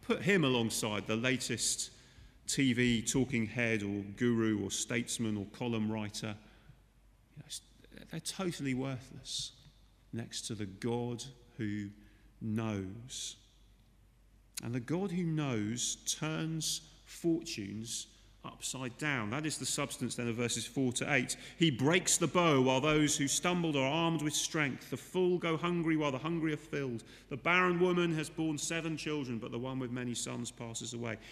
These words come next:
He brings death and he makes alive. He brings down and he raises up. Do you see poverty and wealth all reversed? Do you get the point? She's saying that God has the power to turn everything upside down.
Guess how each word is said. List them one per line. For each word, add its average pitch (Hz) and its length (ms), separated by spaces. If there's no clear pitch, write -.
He 180 100
brings 185 380
death 151 580
and 143 100
he 156 100
makes 165 360
alive. 156 480
He 143 80
brings 160 340
down 165 380
and 147 80
he 143 80
raises 143 440
up. 147 220
Do - 360
you - 20
see 175 140
poverty 175 520
and 147 140
wealth 165 280
all 196 280
reversed? 160 840
Do - 80
you - 20
get - 140
the 175 80
point? - 540
She's - 260
saying 190 460
that - 240
God 196 260
has 185 220
the 185 80
power 160 400
to 151 120
turn 151 520
everything 139 800
upside 143 560
down. 113 460